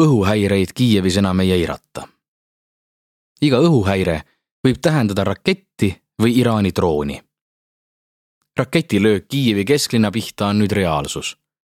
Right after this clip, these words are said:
Paljud arvasid, et kui Venemaa tegi märtsi lõpus hea tahte žesti ja Kiievi oblastist kangelaslikult pages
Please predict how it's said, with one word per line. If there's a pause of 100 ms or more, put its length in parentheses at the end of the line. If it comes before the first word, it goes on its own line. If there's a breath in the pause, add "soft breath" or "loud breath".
(1080)
Paljud
arvasid,
et
kui
Venemaa
tegi
märtsi
lõpus
hea (100)
tahte
žesti (720)
ja
Kiievi
oblastist
kangelaslikult
pages